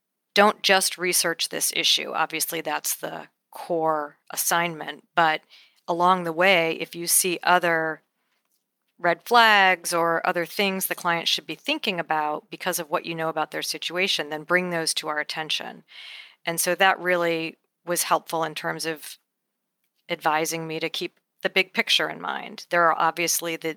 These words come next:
the detailed legal issues that you always have to run down and make sure you've turned over every rock so you could advise your client properly,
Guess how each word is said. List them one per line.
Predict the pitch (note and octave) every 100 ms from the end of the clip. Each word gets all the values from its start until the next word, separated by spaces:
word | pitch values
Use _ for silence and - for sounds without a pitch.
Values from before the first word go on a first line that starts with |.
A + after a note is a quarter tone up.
| -
the | D#3
detailed | - F3+ - E3 D#3 F3+
legal | A3+ F3
issues | - D3+ D#3+ D3+
that | -
you | D#3+
always | D#3 D3+ D3+ -
have | D3+ D#3
to | D3+
run | D#3 D3+
down | D#3 D3+ D3+
and | D3+
make | D3+ D3
sure | - D#3
you've | D3+ D3 D3 - - _ - _
turned | - F#3+ E3+
over | E3+ D#3+ D#3 D3+ - _
every | E3+ D#3+ D#3+
rock | D3+ D#3+ D3+ E3 - -
so | -
you | D3+ D3
could | D3+
advise | D3 C#3+ D3+
your | -
client | - A#3+ B3+ F#3+
properly, | - D3+ - D#3+ D#3 D3+